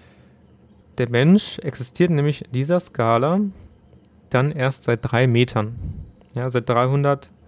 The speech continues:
äh, nicht seit dreihundert, seit drei Millionen Jahren gibt's in etwa den Menschen, nicht den Homo sapiens, den Homo erectus und andere verwandte Arten.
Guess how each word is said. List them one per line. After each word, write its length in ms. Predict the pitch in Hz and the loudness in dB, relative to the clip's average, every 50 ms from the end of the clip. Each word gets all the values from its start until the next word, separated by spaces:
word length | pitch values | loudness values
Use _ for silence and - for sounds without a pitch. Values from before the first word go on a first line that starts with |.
| - - - | -20 -8 -2
äh, 140 | - 120 | -2 0
nicht 160 | 117 120 120 - | 0 0 -2 -2
seit 180 | 127 117 113 | -4 -4 -2
dreihundert, 300 | - 113 123 135 131 120 | -2 -2 -2 -2 -2 0
seit 180 | - 117 113 - | -2 -4 -2 -2
drei 200 | 123 117 123 139 | -2 0 0 0
Millionen 400 | 147 143 127 123 123 131 127 120 | 0 0 0 0 0 0 0 0
Jahren 320 | 117 113 120 123 127 123 | 0 0 0 0 0 -2
gibt's 240 | 123 127 127 - - | -2 -4 -6 -8 -8
in 80 | 120 120 | -6 -6
etwa 200 | 117 - - 113 | -4 -2 -2 -2
den 140 | 113 110 | -2 -2
Menschen, 380 | 110 110 131 170 180 - 190 180 | -2 0 0 0 0 0 2 2
nicht 180 | 147 127 - - | 2 0 -2 -4
den 100 | 123 110 | -4 -2
Homo 260 | 113 110 110 110 107 | -2 -2 -2 -2 -2
sapiens, 560 | 104 110 120 151 - 165 170 170 175 - - | 0 0 0 0 0 0 -2 -2 -2 -4 -6
den 300 | - 123 113 113 113 113 113 | -8 -8 -8 -8 -8 -8 -4
Homo 260 | 123 117 113 110 113 | -4 -4 -2 -4 -4
erectus 460 | 117 120 160 160 - - 156 147 - - | -2 -2 -2 -2 -2 -2 -4 -4 -2 -4
und 80 | 117 | -6
andere 300 | - - 135 143 131 127 | -4 -4 -2 -2 -2 -4
verwandte 440 | - 123 113 117 117 - - - - | -4 -4 -4 -4 -4 -6 -6 -2 0
Arten. 300 | 143 147 - - 151 | 0 0 0 -4 -8